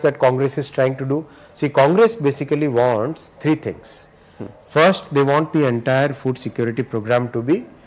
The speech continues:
Speaker 1: removed so that the poor can go and, uh, neo middle classes can once again get into a precarious situation. That fits totally into their way of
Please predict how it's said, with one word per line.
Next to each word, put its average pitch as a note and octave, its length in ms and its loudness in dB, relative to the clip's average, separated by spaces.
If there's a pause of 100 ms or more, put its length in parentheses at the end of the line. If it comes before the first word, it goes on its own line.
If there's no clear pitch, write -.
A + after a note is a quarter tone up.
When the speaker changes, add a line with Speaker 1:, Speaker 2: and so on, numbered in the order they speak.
(320)
Speaker 1:
removed D#3+ 500 2 (300)
so - 160 -2
that C#3 240 2
the G#3+ 180 0 (680)
poor C3+ 220 6
can B2+ 240 0
go C3+ 320 2 (460)
and, A#2+ 340 -2
uh, A#2 300 4 (180)
neo B2 540 2
middle C3+ 280 2
classes C3 460 -2
can C3 260 -2
once A#2+ 220 -2
again C3+ 300 -4
get A#2 240 -4
into A#2+ 240 -4
a - 20 0
precarious G#2+ 500 -6
situation. - 600 -18 (460)
That D#3+ 280 4
fits - 440 0
totally G3+ 480 2
into E3+ 260 2
their D#3+ 220 4
way B2 140 2
of D3 120 0